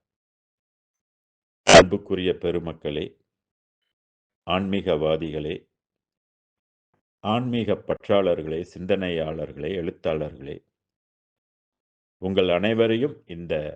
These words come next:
ஐந்தாவது வரியாகிய "ஈனமின்றி இகபரத்து இரண்டின் மேற்பொருளாய்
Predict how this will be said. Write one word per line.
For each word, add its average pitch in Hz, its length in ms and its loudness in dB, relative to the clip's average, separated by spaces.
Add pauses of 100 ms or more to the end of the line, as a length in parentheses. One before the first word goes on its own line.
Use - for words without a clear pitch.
(260)
ஐந்தாவது 107 540 2
வரியாகிய 82 640 -4 (600)
"ஈனமின்றி 98 840 -2 (120)
இகபரத்து 87 760 0 (180)
இரண்டின் 92 640 -4
மேற்பொருளாய் 87 840 -2